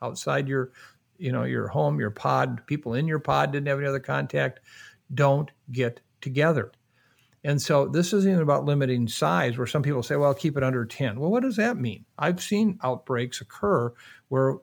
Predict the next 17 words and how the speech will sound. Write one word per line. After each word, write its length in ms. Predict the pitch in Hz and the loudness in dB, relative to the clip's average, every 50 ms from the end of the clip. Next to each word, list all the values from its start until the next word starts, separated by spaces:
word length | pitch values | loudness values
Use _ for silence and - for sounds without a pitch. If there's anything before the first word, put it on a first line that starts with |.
| - | -4
only 340 | 160 147 156 165 160 160 151 | -2 0 0 0 0 -2 -4
six 380 | - - - - 262 233 - - | -6 -6 -4 -4 -4 -4 -6 -6
people 320 | - 175 143 117 - 127 | -2 -2 -2 0 0 -2
got 260 | 117 120 120 117 - | 0 0 0 0 -2
together, 380 | - 127 123 127 123 131 160 151 | -4 -2 0 0 2 2 0 0
but 180 | 131 131 127 135 | 0 -2 -2 0
one 260 | 127 139 160 196 196 | 2 4 4 6 6
of 120 | 170 123 | 4 4
them 140 | 131 135 139 | 2 0 0
happened 360 | 123 127 123 131 - - 135 | 0 0 0 0 0 -2 -4
to 60 | 127 | -2
be 160 | 127 139 139 127 | -2 0 0 0
a 40 | |
college 460 | - - - 165 175 190 190 175 143 - | -2 0 0 2 4 4 4 4 2 0
student 320 | - 135 120 113 123 117 | -2 -2 0 0 -2 -4
coming 300 | - 127 120 117 117 113 | -2 -2 0 0 0 -2
home 340 | 104 120 113 110 117 139 | -2 -2 -2 -2 -2 -4